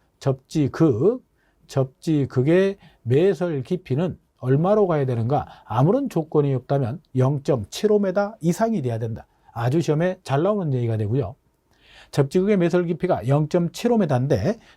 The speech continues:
동결 깊이를 감안하라. 그 말은 땅이 얼지 않는 깊이까지 매설하는 걸 원칙으로 합니다. 자, 또 하나의 방법은 뭐라고요? 지지물의 끝단으로부터 얼마 이상의 깊이에 매설하면 된다고요? 영점삼 미터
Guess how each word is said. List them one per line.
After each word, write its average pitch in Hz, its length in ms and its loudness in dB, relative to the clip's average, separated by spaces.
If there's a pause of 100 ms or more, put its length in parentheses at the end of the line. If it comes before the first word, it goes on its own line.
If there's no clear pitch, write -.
(100)
동결 196 560 0
깊이를 165 560 -2
감안하라. 123 480 -4 (180)
그 - 100 -2
말은 139 300 2 (220)
땅이 180 400 -2
얼지 143 380 0
않는 160 420 -2
깊이까지 156 680 -4
매설하는 127 520 0
걸 175 300 0
원칙으로 113 440 -2
합니다. 107 380 -4 (880)
자, 135 220 2
또 220 140 4
하나의 247 220 0
방법은 160 360 0
뭐라고요? 135 520 -6
지지물의 143 440 0
끝단으로부터 170 920 -2
얼마 151 320 0
이상의 156 200 -2
깊이에 139 300 -4
매설하면 131 380 0
된다고요? 127 340 0 (240)
영점삼 135 880 -2
미터 170 200 -6